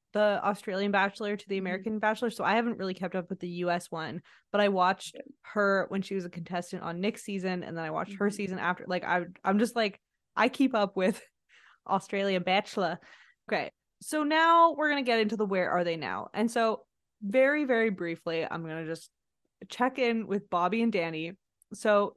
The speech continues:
Speaker 1: Danny, or Bobby after the show, even though he was the winner, he said he never got her number, never heard from her again. He tried to get her number, couldn't get it. Um, I checked his Instagram and it's private and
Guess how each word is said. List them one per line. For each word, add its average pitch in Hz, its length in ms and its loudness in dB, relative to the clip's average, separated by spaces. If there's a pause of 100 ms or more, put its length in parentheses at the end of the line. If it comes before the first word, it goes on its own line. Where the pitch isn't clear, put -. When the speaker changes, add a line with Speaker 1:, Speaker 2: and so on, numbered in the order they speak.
Speaker 1:
Danny, 311 540 -2
or 208 80 2
Bobby 262 420 6
after 196 280 0
the 202 80 -4
show, 165 580 -6
even 196 200 -4
though 269 180 0
he 254 120 0
was 262 140 -2
the 262 80 -2
winner, 165 220 -4
he 175 140 -6
said 156 220 -8
he 180 160 -12
never 170 300 -4
got 226 220 2
her 262 80 0
number, 180 500 -2
never 170 280 -4
heard 165 200 -6
from 170 140 -10
her 156 140 -8
again. 143 340 -10 (260)
He 185 120 -6
tried 180 300 -2
to 214 40 -2
get 226 140 0
her 294 80 2
number, 175 480 0 (320)
couldn't 180 280 -2
get 143 180 -6
it. - 140 -12 (520)
Um, 196 580 4
I 208 80 4
checked 208 300 -2
his 302 140 4
Instagram 208 580 2
and 190 80 -4
it's 190 200 -4
private 185 640 4
and 202 240 -2